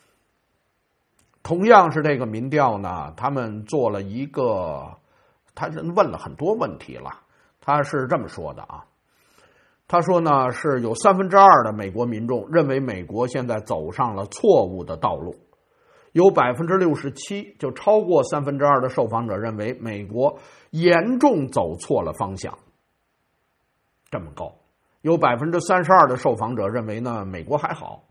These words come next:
大致还是朝着正确的方向。那在整个说这个里边，民主党是有百分之九十五的人认为这方向严重错误，独立人士、中间选民有百分之七十七，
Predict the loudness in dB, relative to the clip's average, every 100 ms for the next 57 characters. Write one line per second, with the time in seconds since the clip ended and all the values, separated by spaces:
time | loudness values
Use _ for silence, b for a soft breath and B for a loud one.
0 | -2 -2 -2 -4 -6 -4 -4 -6 -8 -6
1 | -6 -4 -4 -2 -2 -4 -6 -10 -10 -14
2 | -12 -14 -14 -16 -18 b b b b b
3 | b b b b 2 6 6 4 2 4
4 | 4 4 2 4 4 2 -2 0 0 2
5 | 0 2 0 0 -2 -8 -8 0 2 2
6 | 0 -2 -6 -6 -6 -6 -4 -4 -4 -6
7 | -8 -8 -6 -6 -6 -8 -6 -6 -6 -8
8 | -8 -6 -6 -6 -8 -4 -4 -4 -6 -14
9 | _ b b b b b b -6 -2 0
10 | 0 0 -4 -10 -12 -12 -8 -2 -2 -2
11 | -8 -10 -8 -8 -6 -6 -6 -8 -8 -10
12 | -10 -8 -6 -6 -6 -12 -12 -12 -14